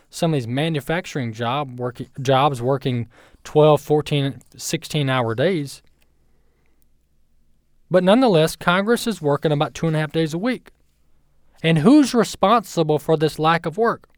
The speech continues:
Well, a lot of people, but basically it boils down to Senator Mitch McConnell, the Senate Majority Leader, and basically Republican leadership.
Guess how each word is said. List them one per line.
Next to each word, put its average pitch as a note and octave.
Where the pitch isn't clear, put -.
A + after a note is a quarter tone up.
Well, G3+
a D3
lot F#3+
of -
people, C3+
but D3+
basically D3+
it D#3
boils G3+
down C3
to A2+
Senator A3
Mitch F#3+
McConnell, C3
the C3+
Senate D#3+
Majority B2
Leader, A2
and F#3
basically A3+
Republican F3
leadership. C#3